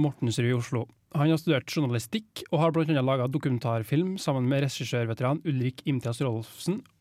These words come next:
om islamisten Ub-, Ubaydullah Hussain. Mine, Mine brødre er hans debu-, debut som romanforfatter, og denne boka handler om nettopp en norsk ungdom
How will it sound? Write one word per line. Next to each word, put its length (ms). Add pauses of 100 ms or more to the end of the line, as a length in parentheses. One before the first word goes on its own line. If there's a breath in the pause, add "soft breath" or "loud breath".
om 160
islamisten 500
Ub-, 220 (240)
Ubaydullah 720
Hussain. 320 (760 loud breath)
Mine, 380
Mine 260
brødre 300
er 80
hans 180
debu-, 480
debut 320
som 160
romanforfatter, 720
og 240
denne 240
boka 300
handler 200
om 120
nettopp 320
en 100
norsk 360
ungdom 420